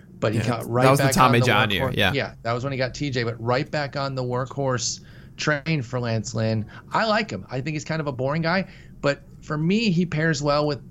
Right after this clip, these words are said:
Speaker 1: the two guys we've already talked about, Flaherty
Speaker 2: Sure.
Speaker 1: and Glasnow. If you get them and you've got a little bit more risk, why not go with,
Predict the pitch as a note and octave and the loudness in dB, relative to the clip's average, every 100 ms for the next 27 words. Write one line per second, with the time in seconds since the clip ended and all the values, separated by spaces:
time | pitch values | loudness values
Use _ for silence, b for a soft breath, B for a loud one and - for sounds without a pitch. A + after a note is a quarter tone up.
0 | - - - - C#3+ - F3 E3 D3+ D3 | -20 -20 -20 -8 -4 0 2 2 0 -2
1 | B2+ C#3 C3 D#3+ F#3 F3 G#2+ - - C#3+ | -2 -2 -2 -4 -2 -4 -6 -8 -4 0
2 | C3+ G3+ C#3 A#2 C3 F3+ F#3 G#2+ - - | 4 6 6 4 0 0 0 -6 -8 -8
3 | A#2 C3 B2 F3+ C#3+ D#3 G#3 F3+ D#3 C#3+ | -6 -4 0 0 2 2 4 2 0 -2
4 | A#2 C#3 C#3 C#3+ C3+ C3 C#3+ C#3 A#2+ E3 | -2 0 0 -2 -2 -2 0 2 2 2
5 | G3+ E3 - - B B B B2 B2+ C#3 | 4 2 -2 -12 B B B -2 2 2
6 | D#3 D3 C3+ C#3 C#3 C#3 C3 C3 B2+ | 0 -2 -4 -4 -2 -4 -4 -4 -6